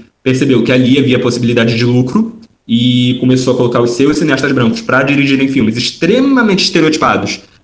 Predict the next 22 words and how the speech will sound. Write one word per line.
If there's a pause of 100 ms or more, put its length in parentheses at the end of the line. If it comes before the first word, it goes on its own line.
(160)
com
elencos
negros,
pra
vender
nesses
bairros
negros. (240)
Mesmo
nessas
ép-,
nessa
época, (260)
entre
os
anos
vinte
e
cinquenta,
mais
ou
menos